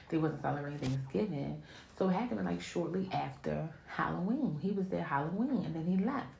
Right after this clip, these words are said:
So maybe it's going towards, um, but that was the only person that they were around. Oh, then they had the baby shower. Maybe somebody at the baby shower had it, but nobody else got sick, no doubt that I know of, or whatever.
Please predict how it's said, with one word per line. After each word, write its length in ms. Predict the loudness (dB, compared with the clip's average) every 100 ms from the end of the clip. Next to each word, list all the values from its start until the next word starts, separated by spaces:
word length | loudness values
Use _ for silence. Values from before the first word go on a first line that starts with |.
| -18 -16 -16 -2
So 120 | 2
maybe 300 | 4 2 2
it's 80 | 0
going 260 | 0 -2 -4
towards, 520 | -4 -4 -4 -6 -10 -16 -14 -8
um, 460 | -2 0 0 -2 -4 -10 -20 -2
but 120 | 2
that 160 | 4 4
was 120 | 4
the 60 | 4
only 180 | 4 2
person 280 | 2 -2 0
that 120 | 0
they 60 | 2
were 160 | 0
around. 220 | 0 0 0
Oh, 80 |
then 160 | 2 0
they 60 | 0
had 180 | -2
the 60 | -4
baby 280 | -2 0 -2
shower. 440 | -2 -4 -4 -6 -10 -16 -20 -20 -20 -20 -20 -4
Maybe 160 | -2 0
somebody 300 | 0 0 0
at 100 | -2
the 60 | -2
baby 340 | -2 -2 -2
shower 360 | -2 -2 -2 0
had 280 | 0 -2 -4
it, 200 | -8 -12 -20 -20 -20 -20 -18 -4
but 360 | -2 -2 -4 -8 -18 -6 0
nobody 360 | 4 4 4
else 140 | 2 0
got 140 | -4 -4
sick, 160 | -4 0
no 100 | 0
doubt 260 | 2 2 2
that 100 | 0
I 100 | 2
know 280 | 2 0 -2
of, 160 | -6 -10 -12 -8
or 100 | -6
whatever. 540 | -4 -6 -6 -4 -6